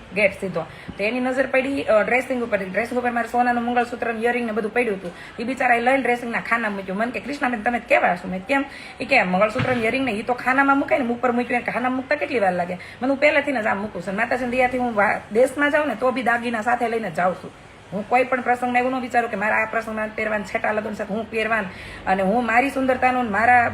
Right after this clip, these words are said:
મ-, લુકનું ધ્યાન રાખું. એટલે હું દાગીના સાથે લઈ જાઉં છું. અને આજ સુધી એક નાકની ચૂક પણ નથી ગઈ, બરાબર? તો નીતિની કમાણી હોય ને, ઈ ક્યારેય ક્યાંય નથી જાતી. જેમાં તમે તમારા પરસેવાની કમાણીથી પૈસા ભેગા કર્યા હોય ને, તમે આ વસ્તુ ખરીદી હોય.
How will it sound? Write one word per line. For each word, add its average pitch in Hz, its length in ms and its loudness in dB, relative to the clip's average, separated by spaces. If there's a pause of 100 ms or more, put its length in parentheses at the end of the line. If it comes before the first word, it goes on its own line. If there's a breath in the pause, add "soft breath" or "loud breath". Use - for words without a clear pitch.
મ-, 196 180 0
લુકનું 247 360 0
ધ્યાન 214 220 -2
રાખું. 196 260 -4 (300 loud breath)
એટલે 190 120 -2
હું 220 100 -4
દાગીના 240 300 4
સાથે 240 240 0
લઈ 214 140 -2
જાઉં 208 160 0
છું. 190 120 -4
અને 208 80 2
આજ 247 140 4
સુધી 247 320 -4 (240 loud breath)
એક 233 120 -2
નાકની 240 360 0
ચૂક 294 220 -2 (100)
પણ 240 120 4
નથી 233 220 0
ગઈ, 180 160 -4 (840)
બરાબર? 233 320 4 (260 loud breath)
તો 208 80 6
નીતિની 262 340 0
કમાણી 269 340 4
હોય 294 160 4
ને, 254 80 2
ઈ - 20 -2
ક્યારેય 247 320 4
ક્યાંય 208 200 2
નથી 214 200 0
જાતી. 165 300 -6 (240)
જેમાં 220 240 -2
તમે 240 140 -4
તમારા 214 220 -2
પરસેવાની 240 460 -2
કમાણીથી 247 420 0
પૈસા 233 440 2 (240 loud breath)
ભેગા 233 200 4
કર્યા 254 240 2
હોય 254 100 2
ને, 226 60 -4
તમે 220 280 0
આ 208 40 2
વસ્તુ 226 260 -2
ખરીદી 190 360 -4
હોય. 175 140 -8